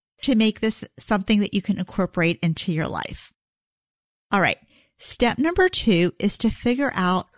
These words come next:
what nurtures you. And again, we've talked about this on other podcasts,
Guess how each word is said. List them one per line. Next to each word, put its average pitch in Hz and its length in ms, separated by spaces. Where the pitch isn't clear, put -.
what 202 400
nurtures 233 640
you. 110 380
And 226 140
again, 214 500
we've 190 200
talked - 420
about 240 320
this 170 240
on 180 180
other 170 200
podcasts, - 880